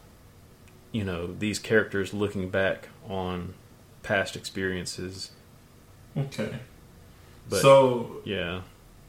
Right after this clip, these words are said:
Speaker 2: So for me, I honestly, like, I was like, "I'm not really sure why does this boy keep seeing this, this creature, and why, what's the pull or draw to him wanting to do this?"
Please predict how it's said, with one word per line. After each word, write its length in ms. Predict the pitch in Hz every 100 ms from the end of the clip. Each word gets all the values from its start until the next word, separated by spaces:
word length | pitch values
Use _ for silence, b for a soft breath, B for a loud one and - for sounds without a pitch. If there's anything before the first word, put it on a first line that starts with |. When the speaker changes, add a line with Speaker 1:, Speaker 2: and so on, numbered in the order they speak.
| - - - - b b b b
Speaker 2:
So 260 | - 143 143
for 180 | 160 131
me, 420 | 139 160 196 208 -
I 140 | 127
honestly, 680 | 117 127 156 151 175 170 165
like, 180 | 123 123
I 120 | 135
was 180 | 131 127
like, 220 | 120 120
"I'm 160 | 135 143
not 280 | 160 135
really 260 | 139 156 143
sure 680 | 123 - 135 135 131 127 B B B B
why 260 | 120 131
does 140 | 135 143
this 160 | 127 -
boy 280 | 131 127
keep 260 | 123 131 120
seeing 400 | - 131 127 123
this, 340 | 120 120 -
this 160 | - 113
creature, 680 | - 156 170 - 127 120 117
and 280 | - 123 117
why, 300 | 123 127 117
what's 320 | 117 131 127
the 120 | - 113 - -
pull 500 | - 143 135 123 117
or 80 | 120
draw 400 | 117 120 117 117
to 100 | 120
him 260 | 123 123 120
wanting 240 | 120 117
to 120 | 120
do 260 | 113 135 131
this?" 460 | 117 110 110 -